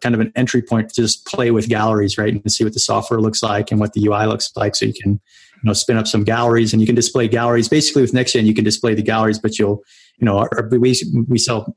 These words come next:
essentially premium extensions that'll add some fancier gallery displays and some social sharing and some fancier light boxes and,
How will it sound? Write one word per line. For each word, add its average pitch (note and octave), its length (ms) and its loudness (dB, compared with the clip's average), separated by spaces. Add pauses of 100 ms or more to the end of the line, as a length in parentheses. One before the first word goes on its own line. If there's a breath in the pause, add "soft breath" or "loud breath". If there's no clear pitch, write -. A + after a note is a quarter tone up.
essentially A#2 340 -2
premium A2 400 2
extensions G#2+ 500 -2
that'll G2+ 200 0
add G2+ 180 -2
some G2+ 380 0
fancier A#2+ 500 0
gallery D3+ 400 0
displays C3+ 720 2
and G#2+ 160 2
some G#2 200 0
social C#3 420 2
sharing C3 420 2
and A#2 100 2
some G#2+ 140 -6
fancier A#2+ 440 0
light C3 280 2
boxes B2+ 680 0
and, G2+ 380 0